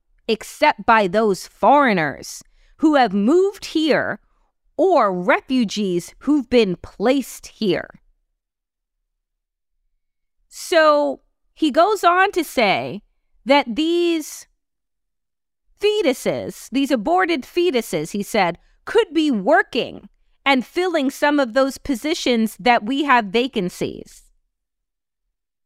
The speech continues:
First of all, you're a fucking idiot, Senator Erdman. Like, just dumb. I know that Republicans are very keen on rolling back, you know, child worker protections across red states as well, and they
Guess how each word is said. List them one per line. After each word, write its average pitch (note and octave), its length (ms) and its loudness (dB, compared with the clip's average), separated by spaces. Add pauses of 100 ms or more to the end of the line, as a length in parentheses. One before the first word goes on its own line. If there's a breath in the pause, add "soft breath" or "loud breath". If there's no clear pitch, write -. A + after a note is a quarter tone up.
(520)
First C4 380 0
of E3 140 -2
all, - 260 -8 (1160)
you're G3+ 240 2
a F3+ 60 0
fucking D3+ 440 0
idiot, - 480 -8 (320)
Senator C3 520 -2
Erdman. F#3+ 440 -6 (460)
Like, E3+ 260 0
just - 640 -2 (320)
dumb. - 360 -8 (1200)
I F#3 140 2
know G3+ 300 0
that F3+ 200 2
Republicans F3 720 -2
are D3+ 100 -4
very G3+ 460 0
keen F#3+ 500 -2
on D#3+ 240 -2
rolling E3+ 460 0
back, D#3+ 480 2
you F3 100 -2
know, D3+ 560 -2
child F3+ 580 0
worker F#3 360 0
protections D#3 920 -4
across D#3 460 -2
red D3+ 240 -2
states E3 380 -4
as D#3+ 160 -6
well, F3+ 480 2
and D#3+ 180 -4
they D#3+ 160 -4